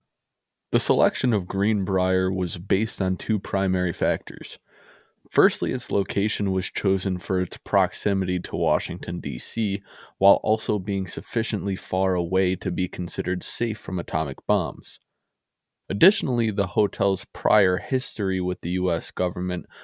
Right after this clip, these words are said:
played a role in the decision-making process.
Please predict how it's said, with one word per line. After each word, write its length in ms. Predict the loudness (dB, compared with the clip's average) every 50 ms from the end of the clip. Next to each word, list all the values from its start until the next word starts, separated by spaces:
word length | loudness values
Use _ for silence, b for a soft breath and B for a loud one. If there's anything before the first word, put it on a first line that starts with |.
| B B B
played 260 | -4 -2 0 0 -2
a 160 | -2 -2 -2
role 440 | -2 -2 -2 0 2 2 2 2 2
in 140 | 0 -2 -4
the 80 | -4 -4
decision-making 880 | -6 -10 -8 -6 -6 -6 -4 -6 -6 -6 -6 -8 -8 -10 -10 -10 -10
process. 800 | -4 0 2 2 2 2 0 -4 -8 -10 -10 -12 -16 -18 -18